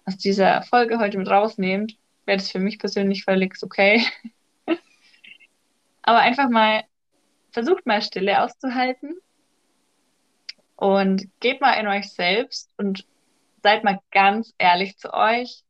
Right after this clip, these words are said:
Was konsumiert ihr den ganzen Tag an Social Media, an Nachrichten, an sonst was?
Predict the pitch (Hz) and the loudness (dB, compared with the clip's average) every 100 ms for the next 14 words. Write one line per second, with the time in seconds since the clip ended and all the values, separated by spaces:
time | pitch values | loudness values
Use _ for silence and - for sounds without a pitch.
0 | - 180 185 196 - 240 208 190 175 185 | -12 -2 -2 -2 -4 -4 0 0 0 -4
1 | 233 247 233 262 277 269 302 285 294 294 | -2 2 2 0 -4 -10 -4 -2 -2 -2
2 | 202 196 208 202 202 185 196 233 262 262 | -4 -2 -2 -2 -2 0 0 2 4 4
3 | 254 - 185 190 240 277 269 262 - - | 2 -4 -6 0 0 0 -4 -8 -8 -6
4 | 247 247 247 - - _ _ _ - 190 | -2 -2 -4 -14 -20 _ _ _ 0 0
5 | 180 - _ _ 180 175 190 - 269 349 | 0 -4 _ _ -4 -2 -4 2 2 2
6 | - | -2